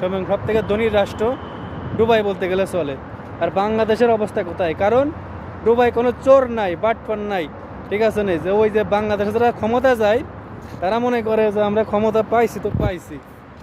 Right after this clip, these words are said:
ঠিক আছে? আর এরা মনে করে যে আমরা ক্ষমতা যেহেতু পাইছি, দেশের উন্নত করি, ঠিক আছে? এইটাই তার বাস্তব প্রমাণ, ঠিক আছে? আজকে যদি বাংলাদেশে চোর না থাকতো, তাহলে বাংলাদেশ কিন্তু এর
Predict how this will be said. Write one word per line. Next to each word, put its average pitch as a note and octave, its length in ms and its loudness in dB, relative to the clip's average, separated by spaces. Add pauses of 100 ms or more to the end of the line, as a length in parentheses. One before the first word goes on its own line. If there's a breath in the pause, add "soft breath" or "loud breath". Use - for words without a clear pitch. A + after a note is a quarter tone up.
(360)
ঠিক G3+ 120 -6
আছে? F3+ 300 -2 (100)
আর F#3 160 -10
এরা A3 220 -8
মনে C4+ 260 -8
করে B3 340 -8 (380)
যে G3+ 60 -2
আমরা A3 220 2
ক্ষমতা A3+ 360 0
যেহেতু A3+ 300 2
পাইছি, A#3 380 2
দেশের G#3 300 0
উন্নত G#3+ 360 -2
করি, E3+ 220 -2
ঠিক G3 160 0
আছে? G3 360 2 (640)
এইটাই G#3 220 4
তার G3+ 180 0
বাস্তব F#3+ 380 0
প্রমাণ, D#3+ 400 0 (160)
ঠিক F#3 120 -2
আছে? F#3 300 0 (440)
আজকে F#3 200 2
যদি A3 160 0
বাংলাদেশে A3 580 0
চোর C4+ 200 4
না A#3+ 160 -4
থাকতো, A#3 420 -2 (960)
তাহলে A3+ 260 4
বাংলাদেশ A3+ 380 0
কিন্তু G#3+ 220 -6
এর A3 100 2